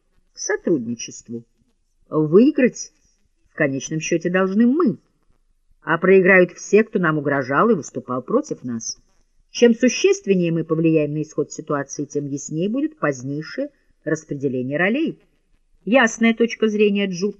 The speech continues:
сказал президент. На экранах все одобрительно закивали,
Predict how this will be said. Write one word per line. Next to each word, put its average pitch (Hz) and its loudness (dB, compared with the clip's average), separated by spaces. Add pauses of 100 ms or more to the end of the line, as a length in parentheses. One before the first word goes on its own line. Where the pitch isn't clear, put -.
(140)
сказал 180 -2
президент. 170 -4 (840)
На 208 4
экранах 320 2 (340)
все - 0
одобрительно 156 -2
закивали, 170 -2